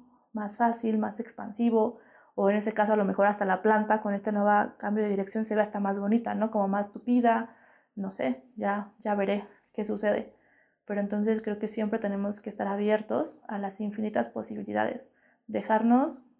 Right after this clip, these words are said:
eh, guiar, como ya no es por aquí, tener la capacidad de decir, "Ya no es por aquí, ya no es por aquí, ya no insisto,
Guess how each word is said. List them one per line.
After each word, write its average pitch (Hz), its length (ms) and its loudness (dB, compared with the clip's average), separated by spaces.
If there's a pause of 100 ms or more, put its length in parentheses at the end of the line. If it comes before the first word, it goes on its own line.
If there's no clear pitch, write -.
(220)
eh, 208 340 -2
guiar, 196 420 2 (340)
como 202 240 -2
ya 214 120 6
no 233 80 8
es 233 60 4
por 226 140 0
aquí, 247 460 -2 (280)
tener 208 340 4
la 214 360 6
capacidad 196 580 2
de 214 120 2
decir, 214 300 4
"Ya 214 120 6
no 220 60 6
es 226 60 4
por 214 140 0
aquí, 196 180 -4
ya 208 100 4
no 202 60 4
es 202 60 -8
por 196 140 -4
aquí, 196 200 -6
ya 190 120 2
no 214 100 4
insisto, 226 520 0